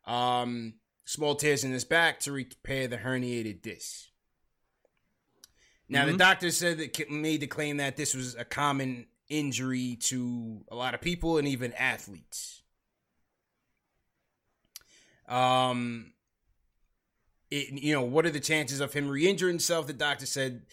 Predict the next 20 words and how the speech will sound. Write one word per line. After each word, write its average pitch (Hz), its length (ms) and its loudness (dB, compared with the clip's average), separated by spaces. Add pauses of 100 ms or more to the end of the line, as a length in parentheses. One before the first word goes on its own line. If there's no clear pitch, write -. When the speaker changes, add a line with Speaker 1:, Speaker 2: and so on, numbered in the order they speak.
(160)
Speaker 1:
maybe 151 280 2
a 135 40 0
ten 165 320 -2
to 156 80 0
twelve 143 580 0
percent 131 520 -2
chance 120 1080 -2 (800)
Speaker 2:
Hmm. 139 160 -2 (100)
Speaker 1:
within 127 320 0
the 123 80 0
next 123 240 -2
five 127 320 -2
to 117 80 -8
ten 117 300 -8
years. - 520 -14 (1700)
But 156 140 4
it's 143 80 -2
still 170 200 2
a 127 40 -2
chance - 680 -4